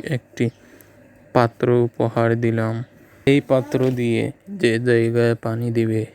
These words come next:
সেই জায়গা সোনাতে পরিণত হবে।"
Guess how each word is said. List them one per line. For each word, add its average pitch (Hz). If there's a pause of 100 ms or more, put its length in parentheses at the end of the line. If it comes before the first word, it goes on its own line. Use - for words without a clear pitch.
সেই 120
জায়গা 117 (260)
সোনাতে 120
পরিণত 117
হবে।" 120